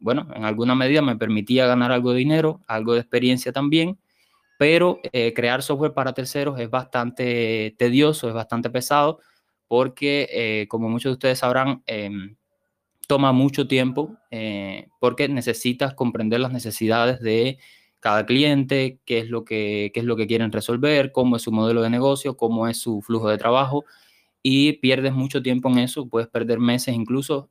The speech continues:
en lo que vas iterando con un equipo o tú solo para poder entregarles una solución a su problema, ¿no? También estuve creando proyectos propios durante esos cinco años de universidad, que todos fracasaron,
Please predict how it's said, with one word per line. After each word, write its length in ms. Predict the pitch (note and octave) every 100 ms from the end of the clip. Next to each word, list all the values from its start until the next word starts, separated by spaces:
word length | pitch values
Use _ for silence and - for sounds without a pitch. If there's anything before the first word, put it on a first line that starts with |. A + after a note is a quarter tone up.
| _
en 160 | A2 G#2+
lo 80 |
que 80 | G#2+
vas 260 | A2 A#2 -
iterando 500 | B2 B2 A#2+ A#2+ B2+
con 160 | A#2+ A2
un 120 | A#2
equipo 300 | A#2+ C3 C3+ -
o 80 | A2
tú 140 | A#2
solo 340 | - C3 D3 _
para 240 | A2+ A#2 B2+
poder 220 | A#2+ A#2
entregarles 420 | A#2 A2 A#2 A#2+
una 180 | A2+ A2+
solución 380 | A#2+ A2 A2 A2
a 60 |
su 100 | G#2+
problema, 380 | G#2+ G2+ G#2+ G2
¿no? 160 | A#2+ - _ _ - - - _ _ _
También 280 | A#2+ C3 D3+
estuve 260 | D3+ E3
creando 380 | D3+ C#3 C#3+ D3
proyectos 420 | C3+ B2+ C3+ D3+
propios 340 | D3+ D#3 D#3 D3
durante 340 | A#2+ A2 A2+
esos 140 | A#2+ B2
cinco 280 | C3 C3+
años 180 | B2+ C3
de 60 | B2+
universidad, 600 | B2+ B2+ B2 C#3+ E3+ G3 _ _ _
que 160 | A2+
todos 380 | G#2+ _ B2 A#2+
fracasaron, 640 | C3 B2+ B2+ C#3+ C#3+ F#3